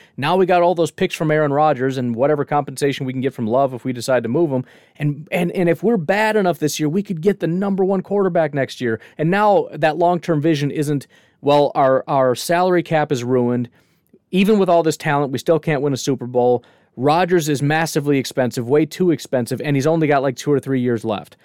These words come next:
That sucks, right? Every, every conversation we have as Packer fans is, "We gotta hurry up, the window's closing, the window's closing, we gotta hurry up, we gotta do something, we gotta be drastic, we gotta be crazy." If we get a guy,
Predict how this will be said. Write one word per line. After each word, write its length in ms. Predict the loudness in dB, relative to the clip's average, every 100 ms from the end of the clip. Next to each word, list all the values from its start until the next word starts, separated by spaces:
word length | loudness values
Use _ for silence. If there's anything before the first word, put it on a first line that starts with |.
| _
That 340 | -2 0 0 -2 _
sucks, 640 | -12 -2 -2 -2 -8 -20 -12
right? 220 | 0 0 2
Every, 300 | 2 2 2
every 280 | 0 0 0
conversation 600 | 0 0 0 0 0 0
we 80 | 0
have 160 | 0
as 80 | 0
Packer 320 | 0 0 0
fans 300 | -2 -2 0
is, 160 | -2 -4 _
"We 80 | -2
gotta 160 | 0
hurry 240 | 4 4 4
up, 140 | 2
the 80 | -2
window's 260 | 0 0
closing, 360 | 0 2 2 0
the 60 | -2
window's 280 | 0 0
closing, 320 | 0 2 2 0
we 80 |
gotta 180 | 0 0
hurry 180 | 2 2
up, 120 | 2
we 80 | 0
gotta 120 | -2
do 160 | 0 -2
something, 220 | 0 0
we 60 | 0
gotta 140 | 0
be 80 | 0
drastic, 420 | 0 0 0 -6
we 80 | -2
gotta 160 | -2
be 60 | -2
crazy." 420 | -2 0 0 -4 -10 -10 -4
If 100 | 0
we 240 | 2 2
get 180 | 4 2
a 60 |
guy, 560 | 4 2 0 -2 -10 -20